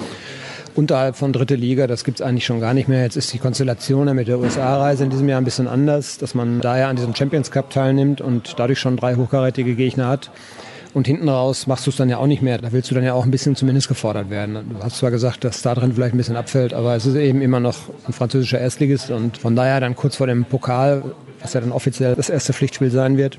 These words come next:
aber auf jeden Fall nochmal ein guter Test und die Spieler haben's schon in sich, aber das zeigt auch die Größe von Borussia Dortmund. Also man muss jetzt nicht mehr gegen, keine Ahnung, ich sag jetzt nicht den S C Freiburg. Der S C Freiburg wird übrigens immer genannt, wenn es darum geht, irgendwas Kleines,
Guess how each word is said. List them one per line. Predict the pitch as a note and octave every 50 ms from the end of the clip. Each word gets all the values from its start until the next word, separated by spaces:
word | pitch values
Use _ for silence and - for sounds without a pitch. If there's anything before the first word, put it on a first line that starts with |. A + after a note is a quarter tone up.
| - -
aber | - A#2 A#2+
auf | A2+ -
jeden | B2+ A#2+
Fall | A#2+ A#2
nochmal | A#2+ A#2+ A#2 A2 A2+
ein | A2+
guter | B2 A#2+ A2+ G2+
Test | - B2 A#2 A2+ - - -
und | F#2+ G2+ G2+ G#2+ G#2+ - - - - - - - - - - - - - - - -
die | C3+
Spieler | - - - E3 E3
haben's | D3+ D#3 D3+
schon | - E3 D3+
in | D3 D3 D3+ C3+
sich, | A2 G2+ - - -
aber | - B2 B2 B2
das | C3 A#2+ - -
zeigt | - - C3 C#3 C3 - - -
auch | C3 C3+ A#2+ - - - -
die | C3+
Größe | A#2 B2+ B2+ C3+ B2 A#2+
von | A2+ A#2+ C#3
Borussia | C3 C3 B2+ A#2+ - C3+
Dortmund. | B2+ C#3 C3+ A#2 G2+ F#2+ - - -
Also | - A2+ A2+
man | A#2+ A2+ A#2+
muss | B2+ B2 -
jetzt | B2+ A#2
nicht | C3+ C3+ A2
mehr | B2+ A#2 A#2
gegen, | A2 B2 A#2+ A#2+ B2+ B2 A#2+ A#2 A#2 A#2 A2+ - - - - - - - - - - - -
keine | - A2+ G#2+ A2+ A2+
Ahnung, | A2 A2+ A2 G#2+
ich | A2 -
sag | - C3
jetzt | A#2 -
nicht | E3+ -
den | - B2+
S | A#2+ A2+ -
C | - B2+
Freiburg. | - - - B2+ B2+ B2+ A#2
Der | - D#3
S | C#3+ -
C | - -
Freiburg | - - F#3+ A3 G#3 F3+ E3 G#2
wird | C#3+ E3
übrigens | E3 D#3 E3 D#3+ C#3 -
immer | - G3 G#3 F3+
genannt, | C3+ B2+ B2 A#2+ B2 C3+ F#3 G#3+ - - - - - - - - - - - - -
wenn | - C3+
es | C#3+ - -
darum | D3+ C#3+ D3+ D3+ C#3+
geht, | C#3 C#3+ D3+ D#3+ D3
irgendwas | - D#3+ D3 D#3 D3+ D3 D3 C#3+ - - - - - - - - - - -
Kleines, | - - B2+ B2 C3+ D3 D3 D3 D3 C#3 - - - -